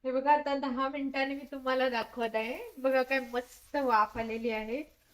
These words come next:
आणि छान सुगंध सुटलेला आहे एकदम, आणि डाळही एकदम छान शिजलेली आहे. पडवळ बघूया आपलं शिजलंय का, आणि हिला मी जराही पाणी नाही घातलं आहे. आपल्या ह्याच्यावरच मी, अ,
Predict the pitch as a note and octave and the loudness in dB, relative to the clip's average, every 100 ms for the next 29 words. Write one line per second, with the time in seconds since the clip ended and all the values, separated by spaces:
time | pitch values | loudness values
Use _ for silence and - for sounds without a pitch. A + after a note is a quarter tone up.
0 | _ _ _ A3 A#3+ - C#4 A#3 A3+ C#4+ | _ _ _ -6 -6 -6 -2 2 2 0
1 | - C4+ G#3+ B3+ C4+ C#4 - - D#4 C4+ | -6 -8 -2 -2 -2 -6 -4 0 0 -2
2 | B3+ A#3+ A3+ A#3+ A#3+ G#3+ G3+ - A3+ C#4 | -6 -4 -2 0 0 0 -6 -6 -2 -2
3 | C#4 A#3+ A#3 A3+ G#3 G#3+ C4+ C#4 - G3+ | -2 -2 0 2 2 2 2 0 -2 -8
4 | B3+ C4 - A#3+ A#3 C4+ C4+ A3+ A3 A3 | -8 -8 -8 -4 -4 -6 -8 -10 -8 -6
5 | A#3 C4+ C4 A#3 B3 F#4 - - - - | -2 0 0 0 -4 -6 -12 -20 -20 -20
6 | - - - - A3+ G#3+ A3 A3+ A3 B3+ | -20 -20 -20 -12 -6 -4 0 -2 -2 -4
7 | G#3+ A3 G#3+ F#3+ G#3+ - A3 G3 G3+ G#3 | 0 0 0 -4 -8 -8 -10 -8 -6 -6
8 | G3+ A3+ A3 A3 B3 C4+ B3+ C4 B3+ C4+ | -4 -6 -6 -6 -6 -6 -6 -8 -10 -10
9 | B3+ B3 C#4 D4+ F4+ F#4+ D4 D4 C#4 C#4+ | -8 -6 -6 -6 -8 -10 -10 -4 -4 -2
10 | D4 C4+ - G#3+ A#3 A#3 B3+ D#4 B4+ - | -4 -6 -8 -6 -4 -4 -4 -6 -10 -20
11 | - - - - - - - - A#3 - | -20 -20 -20 -20 -20 -20 -18 -14 -14 -2
12 | B3 C4 - B3 B3 B3+ C4+ C#4+ - B3+ | 2 2 0 -2 0 0 0 -4 -8 -12
13 | C#4 G#4+ A#3 | -12 -12 -10